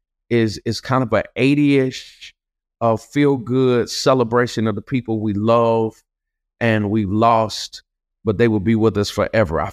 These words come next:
felt like with all of the people that we have lost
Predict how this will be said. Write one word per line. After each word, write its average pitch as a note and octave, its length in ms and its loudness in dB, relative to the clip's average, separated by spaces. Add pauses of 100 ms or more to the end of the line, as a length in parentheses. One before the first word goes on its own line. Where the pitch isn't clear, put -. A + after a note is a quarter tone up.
felt D3+ 200 2
like A2 280 -2 (520)
with F#2 160 -4
all D3 240 4
of B2 60 -4
the B2 60 -2
people A#2+ 340 -4
that G#2+ 100 0
we A2+ 160 -2
have A2 120 0
lost G#2+ 480 -2